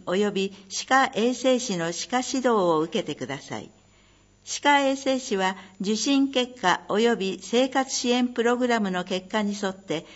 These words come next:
歯科指導を実施します。三、三ヶ月後、生活習慣や歯の健康状況などについて再度歯科衛生士が指導します。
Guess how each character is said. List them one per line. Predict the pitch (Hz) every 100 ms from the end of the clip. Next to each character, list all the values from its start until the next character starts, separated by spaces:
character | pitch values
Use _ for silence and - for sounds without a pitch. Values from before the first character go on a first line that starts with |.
| - _
歯 | - -
科 | 277
指 | 277 285
導 | 254
を | 226 175 147 139
実 | 156
施 | - 165
し | 160 135
ま | 135
す。 | - - _ _ _ _ _ _ _ _ _
三、 | - 233 208 156 - - _ _ _ _ _
三 | - 247 269 269
ヶ | 262
月 | 240 233 208
後、 | 190 196 - - - -
生 | - 262 277
活 | 277 269
習 | - 262 254
慣 | 233 196 185
や | 175 170 -
歯 | - 277
の | 262 226
健 | 233 240 262
康 | 269 262
状 | 262 254
況 | 254 208 190
な | 185
ど | 180
に | 170 160
つ | -
い | 170
て | 156 143 156 - -
再 | - - 277 269 208
度 | 196 -
歯 | - -
科 | 233 247
衛 | 208 226
生 | 233 240 226
士 | - 160
が |
指 | 151 - 147
導 | 160 160
し | - 123
ま | 143
す。 | -